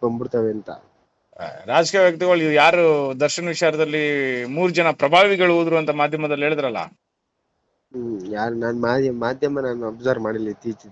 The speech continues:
Speaker 1: ದಿನಗಳಲ್ಲಿ.
Speaker 2: ಆ, ಏನಪ್ಪ, ಆಯ್ತು, ಓಕೆ, ಆಯ್ತು. ಏನ್ ಸಮಾಚಾರ? ನಾಳೆ ಏನಾಗುತ್ತೆ ದರ್ಶನ್ದು?
Speaker 1: ಏನ್
Speaker 2: ಲಾಯರ್
Speaker 1: ಬೇಲ್
Speaker 2: ಹೇಳಿದ್ರು,
Speaker 1: ಆಗುತ್ತೆ?
Speaker 2: as it is, ಹಾ?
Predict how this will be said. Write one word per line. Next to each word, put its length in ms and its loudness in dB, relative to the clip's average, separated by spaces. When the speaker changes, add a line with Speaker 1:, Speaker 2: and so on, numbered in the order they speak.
Speaker 1:
ದಿನಗಳಲ್ಲಿ. 580 -16
Speaker 2:
ಆ, 320 -18
ಏನಪ್ಪ, 300 -14
ಆಯ್ತು, 440 -10
ಓಕೆ, 220 -4
ಆಯ್ತು. 340 -2
ಏನ್ 220 0
ಸಮಾಚಾರ? 400 -6
ನಾಳೆ 240 -4
ಏನಾಗುತ್ತೆ 380 -2
ದರ್ಶನ್ದು? 460 -8
Speaker 1:
ಏನ್ 340 -6
Speaker 2:
ಲಾಯರ್ 280 6
Speaker 1:
ಬೇಲ್ 140 8
Speaker 2:
ಹೇಳಿದ್ರು, 400 2
Speaker 1:
ಆಗುತ್ತೆ? 240 -4
Speaker 2:
as 60 -12
it 80 -8
is, 120 -10
ಹಾ? 140 2